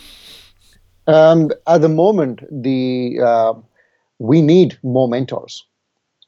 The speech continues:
We need more mentors from universities. Uh, we need P H Ds. We need lecturers. We need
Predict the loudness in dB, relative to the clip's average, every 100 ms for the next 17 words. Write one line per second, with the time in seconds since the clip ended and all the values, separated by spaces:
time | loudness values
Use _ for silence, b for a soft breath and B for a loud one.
0 | -6 0 2 4 4 2 0 0 0 0
1 | 0 -4 -2 0 0 -2 -10 -8 -4 0
2 | 0 0 -6 -12 -10 -4 0 0 0 -2
3 | -4 -2 0 0 -2 0 0 0 -2 -2
4 | 0 0 0 -4 b b b -2 0 0
5 | -2 -2 0 0 -2